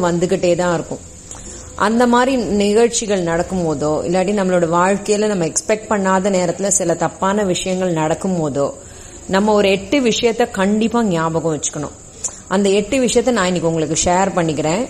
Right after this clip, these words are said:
இது கண்டிப்பா உங்களோட லைஃப்ல ஏதாவது ஒரு சிச்சுவேஷன்ல யூஸ் ஆகும். ஃபர்ஸ்ட் பாயிண்ட்,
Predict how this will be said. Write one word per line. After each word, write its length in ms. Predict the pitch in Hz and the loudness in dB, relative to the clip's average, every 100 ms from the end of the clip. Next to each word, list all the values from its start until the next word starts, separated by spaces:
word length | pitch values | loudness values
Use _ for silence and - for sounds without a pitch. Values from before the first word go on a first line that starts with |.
| - | -2
இது 220 | 180 185 | 0 0
கண்டிப்பா 540 | 208 208 240 262 262 | 0 0 2 4 4
உங்களோட 260 | 214 190 170 | 4 2 2
லைஃப்ல 420 | 175 185 202 233 | 2 0 0 -2
ஏதாவது 520 | 233 185 185 233 247 | 0 0 2 2 2
ஒரு 100 | 240 - | 0 0
சிச்சுவேஷன்ல 840 | 185 - 196 185 185 180 214 175 | -4 -2 0 0 0 0 0 2
யூஸ் 160 | 170 175 | 2 0
ஆகும். 400 | 131 151 - - - - - - - - | -4 -10 -14 -20 -20 -18 -18 -18 -18 -2
ஃபர்ஸ்ட் 420 | 202 202 - 269 | 0 0 0 -2
பாயிண்ட், 440 | 220 180 180 175 | 2 2 2 0